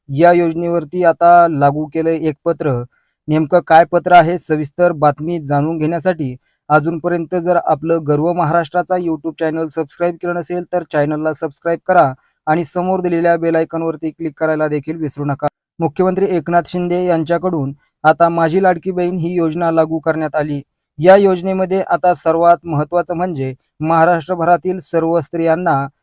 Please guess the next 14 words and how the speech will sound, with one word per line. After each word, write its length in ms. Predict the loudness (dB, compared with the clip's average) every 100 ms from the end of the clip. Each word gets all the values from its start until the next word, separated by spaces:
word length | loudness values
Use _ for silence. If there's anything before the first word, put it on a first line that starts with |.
| _ -2
लग्न 420 | 2 2 2 0
झालेल्या 540 | 0 -2 -2 2 2
व 200 | 2 0 -2 -6 -6
without 300 | -2 0 0 0
लग्नवाल्या 600 | 0 2 2 4 2 0 -6 _
सर्व 300 | -2 2 2
मुलींना 460 | 0 0 -2 0 -2
देखील 440 | -2 -4 -6 -6 -10 _ -8
या 260 | 2 4 4
ठिकाणी 480 | 2 0 0 0
आता 480 | -2 0 4 6 6 4 _
सरकारकडून 800 | -4 -2 0 2 2 2 -4 -4 -2
पंधराशे 480 | -2 0 0 0 -4
रुपये 280 | -4 -4